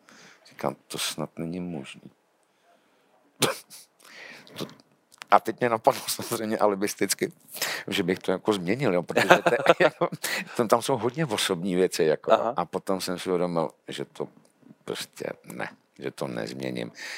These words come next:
Speaker 1: Nic přepisovat nebudu, nebudu se krotit ve
Speaker 2: A co jste chtěl
Speaker 1: výrazech.
Speaker 2: přepsat třeba?
Speaker 1: No ne, tak jako jsou tam hodně osobní věci, prostě,
Speaker 2: Hmm.
Speaker 1: jo, jako mluvím tam, píšu o mnoha lidech, jako,
Speaker 2: Mhm.
Speaker 1: prostě, jo, osobně, jako, jo, co si třeba o nich myslím a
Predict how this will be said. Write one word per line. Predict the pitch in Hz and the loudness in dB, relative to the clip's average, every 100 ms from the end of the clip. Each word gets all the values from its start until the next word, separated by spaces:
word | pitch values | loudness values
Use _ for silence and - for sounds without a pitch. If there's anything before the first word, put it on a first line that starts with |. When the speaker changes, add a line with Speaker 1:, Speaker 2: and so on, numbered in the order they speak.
| - | -6
Speaker 1:
Nic | 90 113 | 0 0
přepisovat | - 95 - 80 - 82 80 71 | 0 -4 -2 -2 0 0 0 -2
nebudu, | 67 69 69 71 65 - - - | -4 -2 0 0 0 -4 -14 -10
nebudu | - 87 101 113 101 | 0 2 2 2 0
se | - | 0
krotit | - 90 87 95 | 2 0 2 0
ve | 85 | 0
Speaker 2:
A | 71 | 0
co | |
jste | 82 | 4
chtěl | 80 | 4
Speaker 1:
výrazech. | 80 165 80 | 6 4 4
Speaker 2:
přepsat | - 104 | 2 0
třeba? | - - 85 - - - - | 0 -4 -6 -8 -16 -16 -2
Speaker 1:
No | 117 | 2
ne, | 139 151 | 2 2
tak | 127 | -2
jako | 104 - 113 98 - | -4 0 -2 -2 -10
jsou | - | -10
tam | 80 107 | -4 -4
hodně | 95 87 98 - | -4 -8 -8 -8
osobní | - 104 101 113 | -6 -8 -6 -8
věci, | 113 - 117 | -10 -10 -10
prostě, | - 87 101 | -10 -6 0
Speaker 2:
Hmm. | 95 | 4
Speaker 1:
jo, | 87 87 | 4 2
jako | 85 98 | 0 -2
mluvím | 98 95 110 | 0 0 0
tam, | 101 98 92 - - | -2 -2 -4 -16 -6
píšu | 95 127 - | -4 -2 0
o | 101 | 0
mnoha | 92 87 85 95 | 0 0 0 0
lidech, | 101 160 151 - | 0 0 -2 -2
jako, | 90 - 82 | -2 2 2
Speaker 2:
Mhm. | 120 123 131 135 - | 2 2 2 0 -8
Speaker 1:
prostě, | - 78 - 85 | -6 -4 0 2
jo, | 69 | 2
osobně, | 64 - - 131 123 95 - | 2 -2 -2 -2 -2 -2 -2
jako, | 90 80 - 85 | -2 -2 -2 -2
jo, | 80 | -2
co | - | -2
si | - 82 | -4 -4
třeba | - 82 | -4 -4
o | 87 | -4
nich | 85 | -4
myslím | - - - 113 | -4 -4 -2 -2
a | 98 | 0